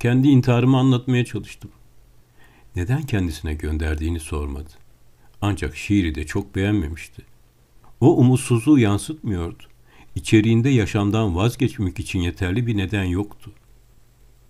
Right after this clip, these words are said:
Üzerinde daha çalışması gerektiğini yazacaktı, vazgeçti. Tek kopya bir çıkış aldıktan sonra bilgisayardan sildi.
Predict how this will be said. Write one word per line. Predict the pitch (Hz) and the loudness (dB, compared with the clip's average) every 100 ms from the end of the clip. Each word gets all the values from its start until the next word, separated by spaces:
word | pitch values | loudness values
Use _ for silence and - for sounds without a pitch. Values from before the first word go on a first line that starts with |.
| _ _ _ - | _ _ _ -2
Üzerinde | 104 120 131 131 143 123 | 2 4 6 4 2 2
daha | 117 131 | 0 0
çalışması | 131 113 - 113 - | 0 -2 -2 -6 -4
gerektiğini | 127 98 90 - 101 101 | -2 0 -2 -2 -2 -2
yazacaktı, | 110 80 85 87 73 - - _ - | -2 -4 -8 -12 -12 -16 -18 _ -10
vazgeçti. | 92 90 - 78 - - - - - _ _ - - - | -8 -8 -10 -14 -18 -20 -20 -20 -20 _ _ -20 -20 -12
Tek | - 165 - | 0 0 2
kopya | 107 - 101 | -2 0 -2
bir | 87 | -2
çıkış | - 104 - | -8 -8 -4
aldıktan | 101 82 80 - 117 | -2 -2 -4 -2 -2
sonra | 113 76 78 - - | -2 -4 -4 -6 -6
bilgisayardan | 92 80 87 78 71 76 82 | -6 -4 -6 -6 -8 -6 -6
sildi. | 78 - 67 73 | -6 -8 -10 -12